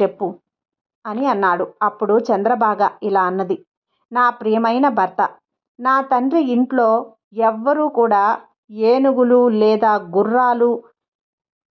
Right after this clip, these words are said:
సమ్మతించే మానవుల గురించి ఏం చెప్పాలి? ఏకాదశి నారు తినరు.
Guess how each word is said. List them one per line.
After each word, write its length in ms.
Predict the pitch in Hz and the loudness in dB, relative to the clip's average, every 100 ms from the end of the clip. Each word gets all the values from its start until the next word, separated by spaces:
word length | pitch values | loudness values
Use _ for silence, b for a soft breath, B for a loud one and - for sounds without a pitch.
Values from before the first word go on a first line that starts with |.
| _ | _
సమ్మతించే 840 | - 233 269 320 320 285 294 277 | -4 -2 -2 -2 0 0 2 2
మానవుల 540 | 220 196 233 294 294 | 2 0 2 2 0
గురించి 460 | 269 247 247 240 269 | 0 0 0 -2 0
ఏం 320 | 226 220 277 285 | 2 4 2 0
చెప్పాలి? 540 | 240 233 214 214 226 - _ _ _ - | 0 0 0 -2 -6 -12 _ _ _ -10
ఏకాదశి 600 | 214 233 254 247 226 226 | -6 -2 0 0 -2 -2
నారు 360 | 220 202 208 254 | 0 0 0 -4
తినరు. 460 | - 196 202 196 | -4 -2 -2 -4